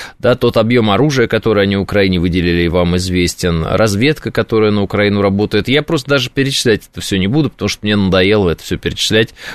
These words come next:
Вы и так это все прекрасно знаете. А, "Уже даже скучно, к-, э, когда что-то поновее придумают", пишет пятьсот шестой. Не знаю, не знаю.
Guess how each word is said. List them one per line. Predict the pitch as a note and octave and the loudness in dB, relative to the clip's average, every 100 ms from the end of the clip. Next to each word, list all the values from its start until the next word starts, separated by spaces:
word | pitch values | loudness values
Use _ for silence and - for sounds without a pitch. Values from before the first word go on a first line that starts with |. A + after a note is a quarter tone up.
| - | -2
Вы | G2 | 0
и | G2+ | 2
так | A2 - | 0 -2
это | - | -6
все | E2+ | -6
прекрасно | E2+ E2 F2+ - F2+ | -6 -2 -2 -2 -2
знаете. | E2 D2 B1+ - A#1 C2 - - - _ - - - - - | -2 -2 -4 -4 -6 -6 -8 -16 -16 _ -20 -16 -16 -16 -10
А, | - G#2+ A2+ A2+ | -2 2 4 2
"Уже | - B2+ C#3 D#3+ | 2 0 0 2
даже | D#3+ D3+ | 0 0
скучно, | D3+ - E3+ B2+ A2+ | -4 -2 -2 0 -2
к-, | - | -2
э, | G#2 A#2+ A#2 | 0 2 2
когда | G#2 A#2+ A#2+ D#3+ | 2 -2 2 0
что-то | - D#3 C#3+ | 0 -2 -2
поновее | - C3+ C3 C3 D3 | 0 2 2 2 0
придумают", | C3 C3 B2+ B2+ G#2+ F#2+ F2+ | 0 -2 0 2 2 0 -2
пишет | - A2 A2 | -2 -2 -2
пятьсот | - F#2 A2 | -4 -2 -2
шестой. | - G#2 - F2+ | 0 -4 -2 0
Не | C#2 B2+ | 2 2
знаю, | A#2 A#2 G#2 E2+ E2 | 2 2 2 0 -2
не | E2+ F#2+ | -2 0
знаю. | F2 E2+ D2 | 0 -2 -2